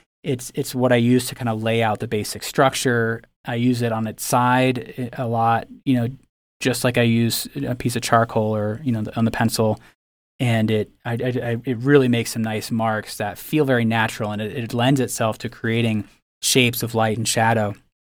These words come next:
in particular in, in finer areas. 'Cause we, we, I, I feel like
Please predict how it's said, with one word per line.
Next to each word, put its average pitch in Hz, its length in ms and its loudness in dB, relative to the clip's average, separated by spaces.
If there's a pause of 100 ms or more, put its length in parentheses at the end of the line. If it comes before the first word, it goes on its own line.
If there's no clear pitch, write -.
(180)
in 139 100 4
particular 117 520 0
in, 117 200 -2
in 113 240 -2
finer 110 440 0
areas. 104 680 -2 (420)
'Cause 120 120 2
we, 110 120 4
we, 127 280 2
I, 120 120 0 (160)
I 123 140 -2 (420)
feel 135 100 2
like 117 160 0